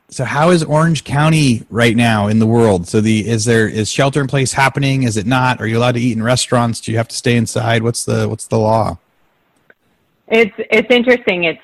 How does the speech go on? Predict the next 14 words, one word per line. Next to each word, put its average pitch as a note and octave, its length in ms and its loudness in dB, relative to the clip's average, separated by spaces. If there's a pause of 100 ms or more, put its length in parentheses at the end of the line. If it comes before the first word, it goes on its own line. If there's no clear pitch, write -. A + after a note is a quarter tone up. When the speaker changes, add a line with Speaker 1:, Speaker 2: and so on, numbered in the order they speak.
Speaker 2:
changing F#3+ 420 -2
daily F3 360 4
almost, D#3 280 -2
<laughs> - 280 -8
but, G3+ 200 0
Speaker 1:
Yeah. C3+ 320 4
Speaker 2:
um, F3+ 360 0
but F3 320 2
as G3 260 2
of, C4+ 140 -6 (280)
<laughs> D4+ 120 0 (720)
as G3+ 220 4
of A3 180 -4
now, F#3+ 480 2